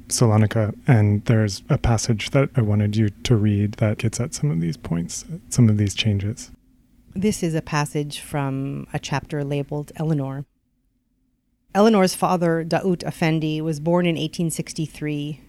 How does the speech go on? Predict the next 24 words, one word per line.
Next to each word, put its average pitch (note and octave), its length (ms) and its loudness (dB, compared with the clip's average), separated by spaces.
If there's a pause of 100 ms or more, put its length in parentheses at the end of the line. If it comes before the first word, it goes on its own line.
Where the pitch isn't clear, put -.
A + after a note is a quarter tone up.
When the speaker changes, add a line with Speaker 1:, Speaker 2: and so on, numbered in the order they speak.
(120)
Speaker 2:
When D#3+ 140 -2
Salonika D#3+ 560 2
was D#3 180 -2
Ottoman, D3 560 -2 (400)
when D#3+ 140 2
his D3+ 140 2
father E3 340 2
Saadi D#3+ 720 -2
could F3+ 160 -4
provoke F3 400 4
the F3 100 0
rabbinical E3 400 2
establishment D3+ 800 0
with F3 100 -8
the D#3+ 100 0
incendiary E3 640 2
tools D#3+ 500 0
of C#3+ 120 -6
a D3+ 40 -8
printing D#3+ 440 -2
press C#3+ 320 -2
and D3 160 -8
a C#3+ 60 -2
violin. C3+ 640 -4